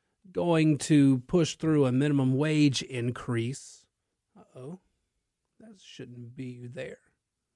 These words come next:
Sorry, something was happening to the computer, and it was being weird, and we don't like that. Anyway, sorry about that. The legislature is getting some pushback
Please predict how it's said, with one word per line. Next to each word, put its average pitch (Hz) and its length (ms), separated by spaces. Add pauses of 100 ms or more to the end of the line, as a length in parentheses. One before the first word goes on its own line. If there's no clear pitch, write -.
(220)
Sorry, 165 640 (420)
something 160 500
was 127 160
happening 127 500
to 139 120
the 135 120
computer, 190 560 (100)
and 151 120
it 165 140
was 127 160
being 131 400
weird, 175 460 (220)
and 135 120
we 147 80
don't 190 200
like 180 260
that. 127 320 (720)
Anyway, 202 400 (140)
sorry 196 180
about 123 160
that. - 160 (800)
The 190 100
legislature 214 600
is 156 60
getting 147 220
some 123 160
pushback - 540